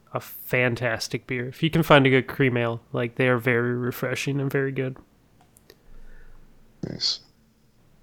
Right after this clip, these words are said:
Speaker 1: All right, dudes. Um, we have, uh, we've blown the two-hour mark pretty well here.
Speaker 2: Oh,
Speaker 1: Um,
Speaker 2: fuck.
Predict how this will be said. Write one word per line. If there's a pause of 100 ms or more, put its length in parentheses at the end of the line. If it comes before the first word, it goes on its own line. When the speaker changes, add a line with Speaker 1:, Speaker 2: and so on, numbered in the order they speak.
(1040)
Speaker 1:
All
right,
dudes. (100)
Um, (480)
we
have,
uh,
we've
blown
the
two-hour
mark
pretty
well
here. (200)
Speaker 2:
Oh,
Speaker 1:
Um,
Speaker 2:
fuck.